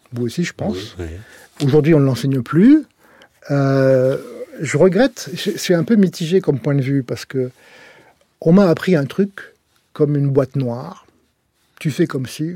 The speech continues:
Speaker 1: tu fais comme ça, et tu verras si ton calcul est correct.
Speaker 2: Mhm.
Speaker 1: Mais on m'a jamais dit pourquoi ça marchait. Et je n'ai compris pourquoi ça marchait que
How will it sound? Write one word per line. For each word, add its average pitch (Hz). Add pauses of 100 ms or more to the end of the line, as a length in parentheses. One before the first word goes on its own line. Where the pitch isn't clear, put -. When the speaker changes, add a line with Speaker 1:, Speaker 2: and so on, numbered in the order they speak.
Speaker 1:
tu 156
fais 143
comme 131
ça, 185
et 156
tu 147
verras 135
si -
ton 147
calcul 151
est 151
correct. 127
Speaker 2:
Mhm. 110 (560)
Speaker 1:
Mais 170
on 196
m'a 202
jamais 190
dit 233
pourquoi 214
ça 180
marchait. 143 (1040)
Et 151 (200)
je 139
n'ai 147
compris 185
pourquoi 135
ça 139
marchait 139
que 156